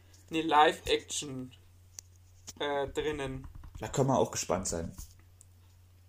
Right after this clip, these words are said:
Speaker 1: Genau, und das wären jetzt so für, für den Dezember die Filme, die ich jetzt mich, äh, oder für mich angucken würde, beziehungsweise die für ein breiteres Publikum relevant sind.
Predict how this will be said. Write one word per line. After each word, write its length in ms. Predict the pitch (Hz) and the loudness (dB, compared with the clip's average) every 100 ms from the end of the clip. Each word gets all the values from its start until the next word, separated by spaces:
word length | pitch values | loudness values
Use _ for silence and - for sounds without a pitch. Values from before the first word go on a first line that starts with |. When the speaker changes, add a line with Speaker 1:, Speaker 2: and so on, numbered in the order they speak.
| - - - - - - - - - - - - - | -20 -20 -20 -20 -20 -20 -20 -20 -20 -20 -20 -20 -6
Speaker 1:
Genau, 160 | 175 160 | -2 0
und 180 | 156 180 | -2 -6
das 240 | 180 165 | -6 -4
wären 240 | 165 185 | -2 2
jetzt 180 | 185 185 | 0 0
so 160 | - 190 | -2 -2
für, 560 | - 190 175 170 165 165 - - - - - - - - - - | 0 4 6 6 2 -2 -16 -20 -20 -20 -20 -20 -20 -20 -20 -20
für 540 | - - - 170 160 | -20 -20 -8 0 0
den 40 | |
Dezember 560 | 165 165 - 165 180 196 | 0 -6 4 4 4 0
die 200 | - 185 | -2 -8
Filme, 760 | - 170 180 180 180 175 170 170 - - - - - - - - | -4 -2 -2 0 2 2 0 -4 -18 -20 -20 -20 -20 -20 -20 -18
die 60 | - | -10
ich 180 | 175 165 | -8 -4
jetzt 420 | 165 - - - | -4 -6 -12 -10
mich, 420 | 170 220 - - | -8 -8 -10 -4
äh, 40 | 160 | -4
oder 240 | 160 160 | 2 0
für 140 | 156 | 0
mich 260 | 160 240 226 | -4 -4 -2
angucken 480 | 208 202 226 - 202 | -2 -2 -4 -4 2
würde, 380 | 208 202 202 - - | 2 4 0 -4 -20
beziehungsweise 720 | - - 190 190 180 180 170 165 | -16 -4 -4 -4 -2 2 2 2
die 240 | - 175 | -8 -10
für 640 | 165 - 175 170 165 165 165 - - - - | -10 -6 2 4 4 2 -2 -18 -20 -20 -8
ein 200 | 175 160 | -6 -2
breiteres 560 | 160 160 170 180 170 | 4 4 4 0 -2
Publikum 480 | - 156 - 156 147 | -4 -12 -8 -6 -6
relevant 460 | - 151 135 131 135 | -6 -4 -2 -4 -6
sind. 260 | - - | -8 -8